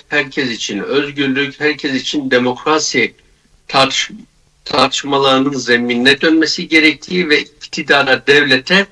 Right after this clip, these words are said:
bu zaviyeden tavsiyelerde bulunması gerektiğini hatırlattık. Sayın Erdoğan'ın işte beş ayaklı reform paketi, Sayın Devlet Bahçeli'nin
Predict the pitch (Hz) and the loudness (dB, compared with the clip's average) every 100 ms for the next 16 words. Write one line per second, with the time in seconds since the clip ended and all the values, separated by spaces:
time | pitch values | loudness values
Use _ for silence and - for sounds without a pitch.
0 | _ _ _ _ 220 202 196 190 135 127 | _ _ _ _ -6 -2 4 6 6 6
1 | 123 113 - 123 117 131 117 110 104 110 | 4 2 0 -4 -2 0 2 2 0 0
2 | 104 101 - 107 104 101 - 107 101 101 | 0 -2 -2 0 0 -2 -6 -4 -4 -4
3 | - 104 98 - - - - - - - | -4 -2 -2 -4 -6 -6 -14 -20 -20 -20
4 | - - 156 156 156 156 151 151 147 156 | -14 0 6 8 8 8 8 8 8 6
5 | 151 147 160 135 147 - 147 143 139 151 | 4 0 -2 2 2 2 2 2 2 0
6 | 139 131 147 135 139 131 135 143 131 139 | -2 0 -2 -2 -4 -4 -4 -4 -4 0
7 | 135 139 135 135 131 131 135 - 139 131 | -2 0 2 2 2 2 0 0 -2 2
8 | 135 131 | 2 2